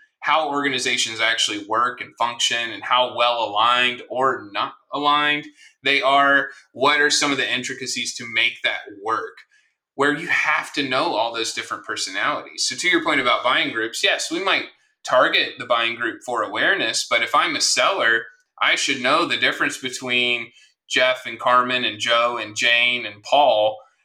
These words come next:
and what I need to say to each of them and how I bring them together for a common cause. And in many instances, it may not be perfect, right? We may have different conversations, and that's part of it too. And I ran into that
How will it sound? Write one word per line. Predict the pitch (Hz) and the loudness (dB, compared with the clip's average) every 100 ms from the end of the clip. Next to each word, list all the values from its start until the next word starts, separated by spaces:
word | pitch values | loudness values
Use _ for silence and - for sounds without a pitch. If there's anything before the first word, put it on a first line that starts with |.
| _ | _
and | 113 113 | -6 2
what | 127 139 | 2 4
I | 135 | 2
need | 131 | -2
to | 131 | -2
say | 127 131 120 | 0 2 2
to | |
each | 107 117 156 147 | -2 -2 -2 -2
of | 127 | -2
them | 110 107 107 | 0 0 0
and | 107 | -2
how | 135 135 | 2 2
I | 120 | 2
bring | 117 123 131 | 0 -2 0
them | 123 120 | -6 -4
together | 117 104 117 127 107 | -8 -2 0 0 -4
for | 107 127 113 | -4 -2 -2
a | 107 | 0
common | 117 110 101 98 | -2 -2 -6 -4
cause. | 110 110 139 165 - 131 | 0 2 2 -2 -4 0
And | 160 | 0
in | 180 | 0
many | 185 214 196 | 0 2 0
instances, | 202 - 196 - 151 165 - | 0 -2 -2 0 0 0 -2
it | 165 165 | -2 0
may | 160 | 0
not | 185 196 | 2 0
be | 226 - | -6 2
perfect, | 233 349 - 101 - | 2 2 -6 -14 -2
right? | 113 139 - | 0 0 -2
We | 139 175 | -2 2
may | 170 | 2
have | 156 156 156 | 2 0 -2
different | 139 131 165 139 | -2 0 0 0
conversations, | 151 151 147 - 165 - - 120 | 0 2 0 0 0 -2 -6 -6
and | 127 | -2
that's | 160 - | -2 -2
part | - 135 | 0 0
of | 117 107 | 0 -8
it | - | -10
too. | - 143 101 98 _ _ _ | -2 -2 -2 -10 _ _ _
And | 113 120 - | -4 -2 0
I | 120 | 0
ran | 127 135 | 2 4
into | 131 131 131 | 4 2 2
that | 123 123 | 4 4